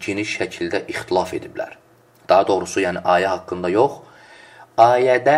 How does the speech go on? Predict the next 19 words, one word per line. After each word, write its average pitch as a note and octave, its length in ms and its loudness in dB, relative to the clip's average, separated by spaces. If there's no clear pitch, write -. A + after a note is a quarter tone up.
ləm G#2 460 0
sözü F#2+ 300 -6
haqqında. D2+ 600 -8
"Liyəbudun", F#2 1000 -2
ləm. F2+ 240 0
Yəni A#2 180 2
ləm F#3 140 6
haqqında B2+ 580 0
bir C3+ 120 -2
neçə B2 300 -2
görüşlər F#2 560 0
var. - 120 -10
Lakin A#2 320 2
bu A#2 40 -4
görüşləri, F#2 640 -2
e, - 40 -4
hamısını F2+ 460 -4
qeyd F2+ 200 -4
etmirəm. - 500 -2